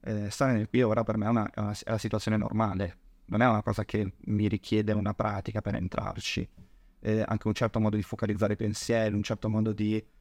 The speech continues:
eh, affrontare le emozioni o di lasciarsi attraversare dalle emozioni. Eh, sono tutte cose che effettivamente diventano spontanee, diventano naturali dopo molti anni di pratica.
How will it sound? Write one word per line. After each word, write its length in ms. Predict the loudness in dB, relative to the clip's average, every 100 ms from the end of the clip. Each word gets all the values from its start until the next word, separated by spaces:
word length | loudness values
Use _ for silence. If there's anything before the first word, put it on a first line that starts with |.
| _ _ -8
eh, 240 | -6 -6 -6
affrontare 680 | -6 -2 0 2 2 2
le 60 | 2
emozioni 800 | 0 -2 -4 0 2 2 2 0 -4 _ _ _ -20 -20 _ _
o 100 | -2
di 80 | 0
lasciarsi 440 | 0 0 0 0
attraversare 520 | -2 0 -2 0 0 2
dalle 120 | 2
emozioni. 640 | 0 -2 -2 -2 0 -4 -6 -20 -20 _ _
Eh, 240 | -8 -6 -2
sono 200 | -2 -2
tutte 240 | 0 0
cose 280 | 2 2 0
che 80 | -2
effettivamente 800 | -4 0 2 2 2 0 0 -2
diventano 460 | -2 0 0 0
spontanee, 640 | -2 -6 -4 -2 -2 0 0
diventano 340 | -2 -2 -2
naturali 460 | -2 0 0 0 0
dopo 200 | 0 2
molti 400 | 4 4 2 2
anni 160 | 2
di 100 | 0
pratica. 580 | -2 -4 -6 -8 -6